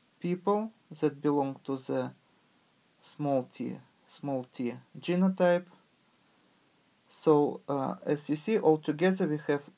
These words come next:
one hundred individuals. And, uh, how to find allelic frequency? This would be easy. So if we have, uh, sixty-four individuals here,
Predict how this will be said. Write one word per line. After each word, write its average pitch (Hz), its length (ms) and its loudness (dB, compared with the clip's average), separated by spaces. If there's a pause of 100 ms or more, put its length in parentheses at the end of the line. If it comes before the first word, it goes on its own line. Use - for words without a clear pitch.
one 175 440 4 (120)
hundred 156 560 0
individuals. 147 840 0 (1500)
And, 151 260 0 (220)
uh, 143 260 2 (120)
how 170 160 8
to 160 120 0
find 147 440 0
allelic 139 420 0
frequency? 190 720 -2 (720)
This 147 300 -6
would 139 200 -6
be - 240 -8
easy. 139 460 -2 (600)
So - 380 4
if - 360 -4
we 226 100 0 (100)
have, 190 380 0
uh, 151 180 2
sixty-four 165 880 0 (120)
individuals 156 760 0
here, 151 460 0